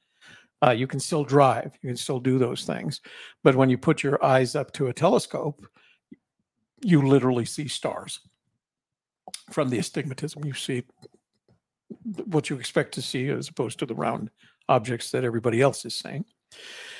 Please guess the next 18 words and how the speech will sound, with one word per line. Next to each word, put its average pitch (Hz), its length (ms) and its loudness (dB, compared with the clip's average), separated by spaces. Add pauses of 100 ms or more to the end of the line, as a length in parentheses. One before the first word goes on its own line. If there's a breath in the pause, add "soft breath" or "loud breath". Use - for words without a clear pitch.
(260 loud breath)
And 139 340 4
he 143 120 4
said, 139 240 0
"You 139 80 2
need 139 140 6
to 127 60 4
have 135 160 0
your 127 140 2
eyes 120 180 0
checked 127 260 -4
because 131 260 -4
if 127 60 -6
you're 123 120 0
seeing 135 340 -2
stars, 117 640 0
you're, 123 220 -2 (280)
you're 120 360 0
astigmatic." 131 920 -2